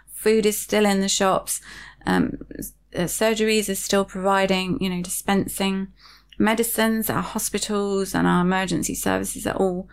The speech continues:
completely amazing. There's so much we can be grateful for. And I must admit, I'm talking massively about the U K because that's where I am.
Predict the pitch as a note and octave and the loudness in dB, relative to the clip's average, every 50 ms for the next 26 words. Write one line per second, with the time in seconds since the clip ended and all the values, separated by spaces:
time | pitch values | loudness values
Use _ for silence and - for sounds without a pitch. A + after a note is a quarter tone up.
0 | - - - - G3 F#3 - - G3 F3+ D3+ - F3+ - - - F#3 F#3 F#3+ F#3 | -18 -12 -6 -4 -4 -2 -2 0 0 0 2 2 2 2 2 2 2 2 2 0
1 | F#3 F#3 F3+ - F3 F3 E3+ F3 F3+ - - - - - - - - - G#3 - | 0 0 0 0 0 0 0 -2 -4 -6 -12 -16 -16 -16 -16 -10 -6 -4 -2 -2
2 | - - A#3 A3 G#3+ G#3 G3 F3+ - G#3 G3+ - - G3 G3 G3 F#3+ - F#3+ F3+ | 0 0 2 2 2 2 0 0 0 -2 -2 0 -2 -2 -2 -2 -2 -2 -2 0
3 | F#3 G3 F#3 F#3 - - - F#3 F3+ - F#3+ F#3 F3+ - - G3 G3+ G3 - - | 0 0 0 0 -2 -2 -2 -2 -2 0 2 2 2 4 2 2 0 0 0 2
4 | G3+ G#3 G3 G3 G#3 G#3+ A3+ A3+ - - F#3+ F#3+ G3 - - - F#3+ F#3+ - G3 | 2 2 2 2 0 0 0 0 -2 0 0 2 2 0 0 -2 -2 -2 -2 -4
5 | F#3+ - G3+ F#3+ G3 F#3+ F#3+ G3 - - F#3 F3 F3 E3+ E3+ E3+ F3 E3+ - F#3 | -4 -2 -2 0 0 0 0 0 0 0 0 2 2 2 2 2 2 0 0 -2
6 | F3+ F3 E3+ F3 F3+ - - - A3+ B3 B3 - - - F3+ F3+ F3 - - - | -4 -4 -4 -4 -4 -2 0 2 2 2 0 -2 -2 -2 -2 0 0 -2 -2 -2
7 | - F3 E3 E3 E3 F3+ F3+ F3+ F#3+ G3+ G3+ | -2 0 0 2 2 2 2 2 2 0 0